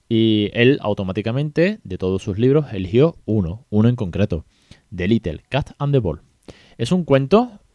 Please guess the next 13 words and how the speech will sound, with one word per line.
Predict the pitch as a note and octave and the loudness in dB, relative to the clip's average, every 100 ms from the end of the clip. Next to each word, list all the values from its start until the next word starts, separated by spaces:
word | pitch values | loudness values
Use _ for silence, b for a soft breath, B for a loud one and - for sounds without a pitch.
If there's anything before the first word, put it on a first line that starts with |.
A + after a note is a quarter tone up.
| _ _ | _ _
voy | A#2 E3 | 2 4
a | |
buscarlo | G#3 G3 F3 F3 | 4 0 0 0
a | |
ver | D#3 | -2
si | - | -4
lo | C#3+ | -6
encuentro | B2+ C3 D#3 A#3+ | -2 -2 -2 -4
y | E3 | 0
os | B2+ | 2
lo | A2+ | 2
dejo | A2+ | 2
enlazado, | B2+ A2 - A#2+ | 0 0 0 -2